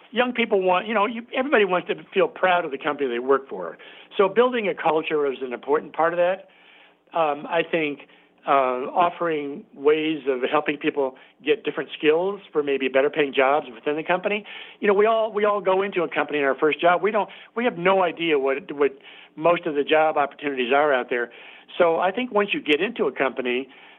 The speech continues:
people discover that there might be other things they want to do. And I think companies that know how to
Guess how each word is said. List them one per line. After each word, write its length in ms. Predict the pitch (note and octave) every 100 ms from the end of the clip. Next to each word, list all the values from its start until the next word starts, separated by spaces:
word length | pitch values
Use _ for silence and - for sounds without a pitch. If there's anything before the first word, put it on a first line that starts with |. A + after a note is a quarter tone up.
| -
people 280 | C#4 D#4+ A#3+
discover 540 | F3 - G#3 G#3+ D#3
that 200 | D3+ D3
there 120 | F3
might 220 | F3 G#3+
be 100 | F#3
other 180 | F#3 G3
things 240 | G3 D#3 C#3+
they 80 |
want 200 | C3+ C3+
to 40 | B2
do. 420 | C#3+ D#3 B2 B2 - - - _ _ _ -
And 460 | D3 C#3+ C#3+ C#3+
I 120 | - E3
think 260 | G3 -
companies 400 | - F#3+ F#3+ E3
that 120 | D#3 C#3
know 320 | D#3 E3 E3+
how 360 | D#3 D#3 D3+ D3 D3+
to 400 | D3 C3 B2+